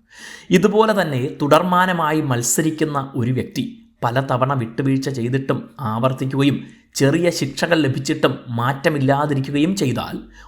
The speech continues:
ഒരു വിധത്തിലും കരുണ കാണിക്കാനാകാതെ ശിക്ഷിക്കേണ്ടി വരും. അത് ഈ ലോകത്തിലെ നിയമവ്യവസ്ഥകളിൽ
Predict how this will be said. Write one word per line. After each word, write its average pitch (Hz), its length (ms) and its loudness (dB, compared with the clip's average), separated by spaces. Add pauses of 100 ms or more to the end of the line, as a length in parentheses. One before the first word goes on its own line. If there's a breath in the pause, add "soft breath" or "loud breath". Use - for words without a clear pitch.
(100)
ഒരു 254 200 6
വിധത്തിലും 165 580 2
കരുണ 139 320 0
കാണിക്കാനാകാതെ 135 1040 0 (160)
ശിക്ഷിക്കേണ്ടി 156 600 -2
വരും. 175 200 0 (580 loud breath)
അത് 117 200 0 (220)
ഈ 160 180 4
ലോകത്തിലെ 143 560 2
നിയമവ്യവസ്ഥകളിൽ 135 960 0